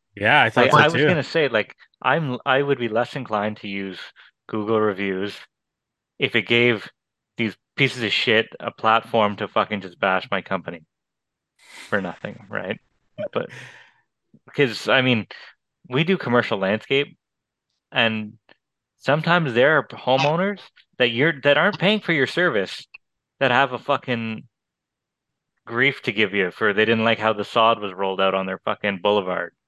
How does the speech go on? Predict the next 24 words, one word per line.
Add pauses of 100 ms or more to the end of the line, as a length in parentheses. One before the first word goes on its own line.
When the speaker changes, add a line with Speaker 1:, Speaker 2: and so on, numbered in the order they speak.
(380)
Speaker 2:
you
know? (400)
Like,
I
don't
wanna
give
those
people (560)
a
platform (600)
because
they're
not
paying
for
our
service.
They,
they
just
happen
to
be